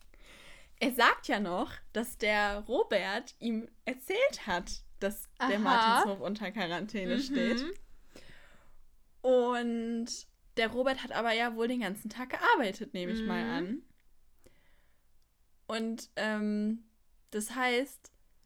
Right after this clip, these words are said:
Speaker 1: er kann ihm das ja nur entweder am Telefon erzählt haben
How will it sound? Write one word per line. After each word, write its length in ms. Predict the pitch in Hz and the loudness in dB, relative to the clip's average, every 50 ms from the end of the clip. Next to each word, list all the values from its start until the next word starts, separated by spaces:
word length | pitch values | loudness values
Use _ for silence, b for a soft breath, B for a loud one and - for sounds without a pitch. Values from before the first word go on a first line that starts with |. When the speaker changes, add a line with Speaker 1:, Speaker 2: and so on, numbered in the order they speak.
| - _ _ _ - - - - | -20 _ _ _ -20 -20 -12 -8
Speaker 1:
er 80 | - 214 | -8 -6
kann 220 | 214 - 277 269 | 0 2 4 4
ihm 140 | 262 254 240 | 4 4 2
das 180 | 214 220 220 - | 0 -2 -2 -2
ja 100 | 240 208 | 0 2
nur 480 | 208 214 220 233 233 233 254 302 339 370 - - | 2 4 4 4 4 2 2 0 -2 -4 -4 0
entweder 300 | 202 208 214 220 202 185 | 2 2 2 2 0 0
am 100 | 180 196 | -2 -4
Telefon 440 | - - 196 214 226 240 262 247 | -6 -4 -4 -2 -2 0 0 0
erzählt 480 | 247 254 254 254 - 269 254 269 262 - | 0 -2 -4 -4 -4 -2 -2 -2 -2 -2
haben 340 | 277 262 262 262 277 294 | 0 0 0 0 0 -4